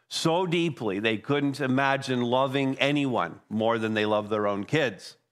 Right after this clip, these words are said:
Uh, parents would also say there are times when they wonder where the little spawns of Satan came from. And you know what I'm talking about. And that, that little picture into human parenting,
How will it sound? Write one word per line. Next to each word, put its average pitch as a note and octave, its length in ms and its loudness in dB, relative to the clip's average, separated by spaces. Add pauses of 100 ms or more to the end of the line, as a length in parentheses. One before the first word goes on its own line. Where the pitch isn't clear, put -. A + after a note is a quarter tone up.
(1040)
Uh, G#2+ 140 2
parents D#3+ 420 0
would C#3 120 0
also D3+ 320 0
say A#2+ 240 0
there A#2+ 180 2
are B2 100 0
times A#2 460 0
when A#2+ 140 2
they B2 100 2
wonder A#2+ 360 0
where A#2+ 160 0
the A#2+ 120 -4
little A#2+ 220 0
spawns A#2 600 0
of A2 100 -2
Satan A2 520 -2
came B2+ 260 0
from. D2+ 380 -2 (2250)
And F#2+ 240 0
you A2+ 140 0
know A#2 240 2
what G#2 120 0
I'm G2+ 140 0
talking B2 380 0
about. D#2 420 0 (800)
And A#2+ 220 2
that, G3 360 2 (300)
that F#3 360 2
little F3+ 320 2
picture D3 560 0
into C#3+ 240 0
human C#3+ 600 0
parenting, B2+ 880 0